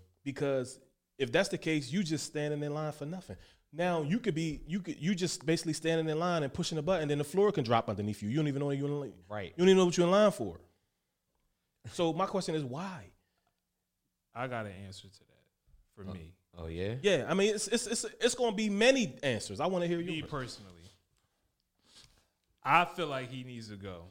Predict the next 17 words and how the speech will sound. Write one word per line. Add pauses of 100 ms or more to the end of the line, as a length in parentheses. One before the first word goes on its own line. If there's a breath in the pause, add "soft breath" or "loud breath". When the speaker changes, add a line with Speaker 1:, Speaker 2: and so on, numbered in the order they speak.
(600)
Speaker 3:
because,
strictly
because
of, (220)
of
his
handling
with
the
coronavirus. (1500)
That's
why
he
has
to
go. (220)
Speaker 2:
So,